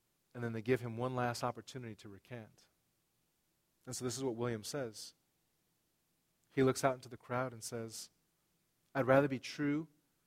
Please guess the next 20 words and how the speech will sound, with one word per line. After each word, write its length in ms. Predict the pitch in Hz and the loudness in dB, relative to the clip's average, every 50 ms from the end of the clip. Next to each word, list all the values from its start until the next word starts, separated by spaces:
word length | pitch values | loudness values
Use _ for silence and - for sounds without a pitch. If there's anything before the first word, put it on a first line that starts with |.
| _ _ _ _ _ _ - | _ _ _ _ _ _ -8
to 120 | - 143 | -6 -2
the 100 | 120 113 | -2 0
Lord 480 | 113 117 127 131 123 110 101 101 101 - _ _ _ _ _ _ | 2 2 4 4 2 2 -2 -6 -10 -16 _ _ _ _ _ _
than 80 | - 117 | -10 -4
have 240 | 110 120 117 110 95 | 0 0 0 0 0
life 300 | 104 107 113 113 117 - | 0 0 0 0 0 -4
itself." 460 | 117 - - - - 113 107 101 101 - _ _ _ _ _ _ _ _ _ _ _ _ _ _ _ _ _ _ _ _ _ _ _ _ _ _ _ _ _ _ _ _ _ _ _ _ _ _ _ _ _ _ _ _ _ _ _ _ _ _ _ _ - | -10 -10 -6 -6 -4 -4 -6 -8 -12 -18 _ _ _ _ _ _ _ _ _ _ _ _ _ _ _ _ _ _ _ _ _ _ _ _ _ _ _ _ _ _ _ _ _ _ _ _ _ _ _ _ _ _ _ _ _ _ _ _ _ _ _ _ -6
And 100 | 117 123 | -4 -4
his 140 | 120 113 | -4 -4
father, 520 | - - - 139 143 139 120 110 107 113 117 _ _ _ _ _ _ _ _ _ _ _ _ | 2 6 8 10 10 10 8 4 -2 -8 -12 _ _ _ _ _ _ _ _ _ _ _ _
a 40 | - | -18
farmer, 420 | - - 147 151 151 147 131 120 | -4 4 6 6 6 6 4 0
he 120 | 110 117 120 | -2 -2 -2
stepped 340 | 117 - - 160 147 - - | -2 4 4 4 6 6 4
out 140 | 147 147 | 2 0
from 120 | - - 139 | 0 -4 -10
the 80 | 135 | -12
crowd 340 | - - - 139 139 135 127 | -12 -6 -2 0 0 0 -2
and 140 | 120 113 107 | -4 -8 -8
said, 300 | - - 131 123 120 117 | -8 -6 -6 -6 -8 -10